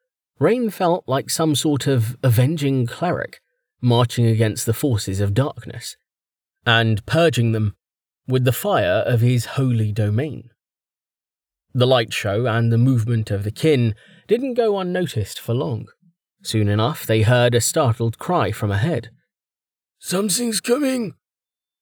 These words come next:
The words were in common. "Someone, you mean?" Amelia called back, correcting the speaker. "Actually, two someones." And then they were out,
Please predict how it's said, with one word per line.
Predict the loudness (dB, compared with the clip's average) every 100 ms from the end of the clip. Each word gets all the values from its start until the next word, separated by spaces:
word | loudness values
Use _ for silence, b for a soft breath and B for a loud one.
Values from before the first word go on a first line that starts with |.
| _ -2
The | 2
words | 4 2 -2 -8 -8
were | -4 -4
in | -6
common. | -2 0 0 -6 -16 _ _ _ _ -6
"Someone, | 0 2 0 -4 -4 0 2 2 0 -2
you | 0 2
mean?" | 2 0 -2 -10 _ _ _ -2
Amelia | 2 2 0 -2
called | -2 0 0 -2
back, | -6 -6 _ _ _ _ _
correcting | 0 2 0 -2 -2 0
the | -2
speaker. | -2 -4 -2 -2 -4 _ _ _ _ _ _ _ _
"Actually, | -4 -2 -2 0 -2 -6 _ _ _ 0
two | 0 0 -6 -8
someones." | -2 0 0 0 -2 -8 -12 _ _ _ _ _ _ _ -6
And | -2 -2
then | 0 0
they | 2
were | 2 2
out, | 0 -4 -10